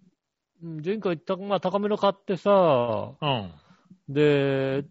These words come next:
Speaker 1: じゃあなんかあの、いろんな磨きのこのさ、あの、電源ボタンの下にさ、
Speaker 2: うん。
Speaker 1: 中-、中小弱だとかなんかさ、こう、二つボタンがついててさ。
Speaker 2: はいはいはい。
Speaker 1: あの、ちょっと磨き方変えられるみたいなやつあるんだけどさ。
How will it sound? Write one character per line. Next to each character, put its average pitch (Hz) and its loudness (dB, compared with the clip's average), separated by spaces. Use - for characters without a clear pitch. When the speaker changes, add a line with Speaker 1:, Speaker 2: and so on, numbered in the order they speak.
Speaker 1:
じ 233 2
ゃ 226 4
あ 185 2
な 196 2
ん 180 -8
か 170 4
あ 160 4
の、 151 0
い 208 0
ろ 294 6
ん 302 0
な 277 8
磨 254 4
き 262 -4
の 262 2
こ 247 0
の 240 2
さ、 160 4
あ 180 2
の、 185 -2
電 226 6
源 302 4
ボ 320 4
タ 240 6
ン 180 2
の 165 4
下 170 6
に 147 6
さ、 120 4
Speaker 2:
う 156 -4
ん。 123 -4
Speaker 1:
中-、 208 0
中 208 4
小 170 4
弱 160 6
だ 139 8
と 117 -4
か 113 0
な 135 0
ん 120 -12
か 117 -2
さ、 117 2
こ 131 2
う、 - -20
二 214 4
つ 196 -6
ボ 196 4
タ 196 6
ン 190 0
が 190 4
つ 190 -2
い 175 -2
て 139 -6
て 110 -2
さ。 104 -2
Speaker 2:
は 160 2
い 131 0
は 127 0
い - 0
は 113 -4
い。 107 -8
Speaker 1:
あ 95 -12
の、 135 0
ち 202 -2
ょ - 4
っ 185 0
と 160 2
磨 175 6
き - -8
方 190 2
変 185 6
え 185 10
ら 190 8
れ 185 8
る 185 4
み 170 2
た 135 4
い 120 2
な 110 -6
や 117 -6
つ 127 -2
あ 131 4
る 135 0
ん 123 -8
だ 110 -4
け 101 -6
ど 98 -12
さ。 101 -12